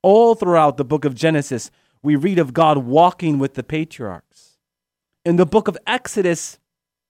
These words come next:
God is, is more than just walking, but revealing his very identity. And that is such a key distinction. And I want to hammer that home this evening.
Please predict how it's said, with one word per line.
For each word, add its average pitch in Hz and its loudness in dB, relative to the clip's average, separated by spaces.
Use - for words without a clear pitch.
God 180 2
is, 156 -2
is 143 -2
more 185 4
than 156 2
just 131 -6
walking, 110 -4
but 160 -4
revealing 180 -4
his 147 -8
very 165 -6
identity. 131 -12
And 143 -6
that 180 -2
is 151 -4
such - -10
a - -14
key - -14
distinction. 131 -10
And 113 -10
I - -4
want 127 -4
to 120 -6
hammer 143 -6
that 127 -6
home 101 -8
this 107 -10
evening. 92 -12